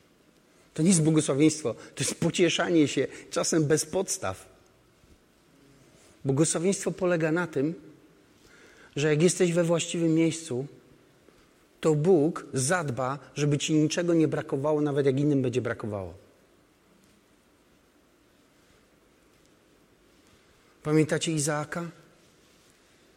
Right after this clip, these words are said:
Przyszedł głód. Najpierw był głód w Izra-, w Kananie za Abrahama. I wtedy Abraham poszedł do Egiptu, zwiał.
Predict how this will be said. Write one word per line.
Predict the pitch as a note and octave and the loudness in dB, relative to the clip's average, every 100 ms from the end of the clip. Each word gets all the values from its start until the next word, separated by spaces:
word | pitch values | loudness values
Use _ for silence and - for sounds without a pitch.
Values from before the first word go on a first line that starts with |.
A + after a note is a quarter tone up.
| _ _ _ _ _ _ _ _ _ _ - | _ _ _ _ _ _ _ _ _ _ -12
Przyszedł | - - D#3+ B2+ A#2+ | -8 -4 -2 -2 -4
głód. | D3 C#3 A#2 - - - _ _ _ _ _ _ _ _ - - _ _ _ _ _ - | -2 0 -2 -8 -20 -20 _ _ _ _ _ _ _ _ -20 -20 _ _ _ _ _ -10
Najpierw | B2 D3+ B2 | -2 0 4
był | C#3+ C3 | 4 4
głód | A#2 B2 C#3 C#3+ C3+ | 2 2 4 4 2
w | |
Izra-, | C3 A#2 B2+ - B2+ | -6 -4 -4 -2 -4
w | A2+ - | -4 -6
Kananie | D3+ C3+ C3+ C#3 C3+ C#3 - | -6 -4 -4 -4 -4 -8 -16
za | - C3 | -8 -6
Abrahama. | B2 A#2+ C3 D3 C3 G2+ - - _ - - | -4 -4 -6 -6 -6 -6 -12 -20 _ -20 -10
I | B2+ | -4
wtedy | - C3 | -2 0
Abraham | B2+ B2 C#3 C#3 | -2 -2 -4 -4
poszedł | B2 C#3 - A#2+ | -4 -4 -2 -2
do | A#2 B2+ | -2 -2
Egiptu, | A#2+ B2 C3 A2+ G2 - - | -2 -4 -6 -8 -12 -14 -10
zwiał. | A2+ B2+ A2+ | -6 -6 -8